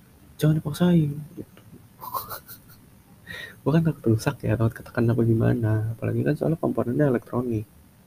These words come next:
Gitu. Ya, bukannya nggak sopan, tapi kan, ya gimana, gue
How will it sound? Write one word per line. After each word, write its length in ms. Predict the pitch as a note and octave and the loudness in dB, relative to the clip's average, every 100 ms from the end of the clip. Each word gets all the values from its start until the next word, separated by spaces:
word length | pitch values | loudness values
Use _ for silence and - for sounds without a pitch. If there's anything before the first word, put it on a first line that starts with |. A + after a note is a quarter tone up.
| - - _ - - - - _ - - - - - - - - - - - | -20 -20 _ -20 -20 -20 -20 _ -20 -20 -20 -20 -20 -20 -20 -20 -20 -20 -16
Gitu. 360 | - - - - B2+ C#3 - - - - - - - - - - - | -16 -14 -14 -12 -14 -16 -20 -20 -20 -20 -20 -20 -20 -20 -20 -20 -6
Ya, 240 | B2+ A2+ A2+ | 0 0 0
bukannya 320 | - A2+ A2 | -4 -4 -2
nggak 160 | G#2+ | -2
sopan, 560 | - C3 D3+ - A#2 A2+ | -4 -6 -6 -6 -6 -2
tapi 180 | A2+ A#2+ | -2 -4
kan, 240 | - D#3+ D#3 - - - | -4 -4 -6 -16 -14 -4
ya 80 | A2+ - | -4 -4
gimana, 400 | A2+ A#2 D3+ D3 | -4 -2 0 0
gue 120 | C3+ | 2